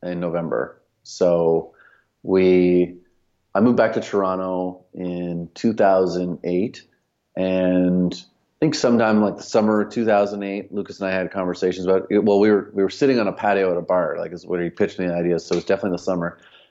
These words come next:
And then we kind of, like, finally in earnest, like, he did some basic designs, and, and yeah, we started working on it, like I said, November of two thousand eight. And, uh, literally we, we had, like, a couple, like, beta users. When I say beta, I mean, like,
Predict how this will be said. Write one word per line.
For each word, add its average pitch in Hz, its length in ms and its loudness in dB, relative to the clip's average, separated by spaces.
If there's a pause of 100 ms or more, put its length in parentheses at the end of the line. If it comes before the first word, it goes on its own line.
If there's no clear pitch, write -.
(160)
And 92 320 0
then 92 480 0 (140)
we 101 140 -2
kind 104 180 0
of, 95 60 2
like, 90 200 0
finally 107 320 2
in 92 200 -6 (180)
earnest, 95 520 -6 (300)
like, 95 140 -4
he 113 80 2
did 98 140 2
some 95 100 -4
basic 92 260 0
designs, 87 500 -2
and, 85 220 -6 (140)
and 90 300 -2
yeah, 95 80 6
we 85 100 4
started 95 200 2
working 90 300 -2
on 85 160 -2
it, 82 200 -6 (180)
like 82 140 -8
I 87 40 -2
said, 82 360 -2
November 90 480 2
of 85 100 -8
two 90 140 -4
thousand 85 340 0
eight. 87 260 0 (800)
And, 92 840 0 (1040)
uh, - 320 -4
literally 113 840 4
we, 95 400 -4
we 95 120 -4
had, 110 180 2
like, 98 140 -2
a 95 60 -6
couple, 98 300 -2
like, 90 200 -4
beta 98 240 0
users. 110 380 0
When 92 140 -8
I 87 280 -6
say - 160 -6
beta, 90 280 2
I 87 80 2
mean, 87 140 -4
like, 82 180 -6